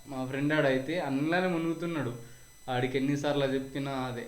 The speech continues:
"అరే మామ మర్చిపోతలేనురా, అది ఆరుగురికి లవ్ చేసిందిరా" అంటే, "నేను పరిచయం అయినా అది ఆరుగురికి లవ్ చేసి వదిలేసిందిరా" అంటే, "నేను పరిచయం అయినా, అరే అవునా ఈ చెల్లి ఇట్లా చేసిందా?"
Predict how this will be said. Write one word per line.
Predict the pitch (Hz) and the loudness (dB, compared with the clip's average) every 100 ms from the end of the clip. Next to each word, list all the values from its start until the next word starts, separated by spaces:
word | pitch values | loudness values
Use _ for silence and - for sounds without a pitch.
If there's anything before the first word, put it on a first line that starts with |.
| 113 | -8
"అరే | 117 117 | -6 -6
మామ | 117 113 117 117 | -6 -6 -6 -6
మర్చిపోతలేనురా, | 107 107 120 120 120 120 117 113 113 | -8 -10 -10 -8 -4 -2 -2 -4 -4
అది | 113 110 107 | -4 -2 -2
ఆరుగురికి | 101 101 110 120 120 - 120 | -2 -2 -2 -4 -6 -8 -8
లవ్ | 117 117 | -6 -6
చేసిందిరా" | 120 117 131 123 120 | -8 -10 -10 -8 -8
అంటే, | 120 120 120 120 - - - - | -8 -8 -8 -8 -12 -16 -18 -4
"నేను | 131 156 185 | 2 4 4
పరిచయం | 180 175 175 175 | 4 6 4 4
అయినా | 170 170 | 4 4
అది | 147 139 139 | 4 6 6
ఆరుగురికి | 131 139 151 151 143 147 | 6 6 4 2 2 4
లవ్ | 143 139 | 6 6
చేసి | 143 143 147 | 6 2 2
వదిలేసిందిరా" | 139 135 135 135 143 139 | 2 2 2 2 0 0
అంటే, | 135 139 170 - - - - 139 | 0 -2 -4 -8 -14 -20 -8 0
"నేను | 139 143 | 2 4
పరిచయం | 143 139 147 135 | 2 2 -2 0
అయినా, | 131 120 | 0 -2
అరే | 104 117 123 120 117 117 - - - - - | -6 -4 -4 -4 -6 -10 -14 -20 -20 -14 -4
అవునా | 127 135 131 123 | -2 0 0 0
ఈ | 127 123 | 0 -2
చెల్లి | - 127 127 | 0 0 2
ఇట్లా | 131 131 | 0 0
చేసిందా?" | 123 123 120 123 117 113 | 0 0 -2 -6 -6 -8